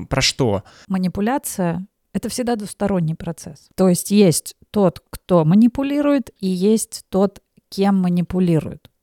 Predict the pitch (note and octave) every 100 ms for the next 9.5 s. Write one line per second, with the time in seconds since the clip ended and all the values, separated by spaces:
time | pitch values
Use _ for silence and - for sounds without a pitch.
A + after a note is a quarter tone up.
0 | - G3+ G#3+ A#3 A#3+ C4 G#3 A3 G#3+ -
1 | F#3 F3+ - F#3+ F#3+ F#3 F3 F#3 D4+ D#4+
2 | - - F3+ F3+ E3+ E3+ E3+ E3 F#3+ C#4+
3 | - - F3 E3 G#3 G3+ A3 G3 A#3+ C#4+
4 | C#4+ B3+ G#3 F#3 A#3+ C#4 G#3+ - G3 F#3+
5 | G3+ A3 G#3 F3+ D#3+ E3+ F#3+ G3 F3+ F3
6 | F#3 F3 - F#3 F3 E3+ E3+ F#3+ C#4+ E4+
7 | _ - G3 - A3 B3+ D#4+ - A3 F3+
8 | E3 - _ - F#3 A3 A#3 F3 F#3+ -
9 | - E3+ G3 G3 C#3+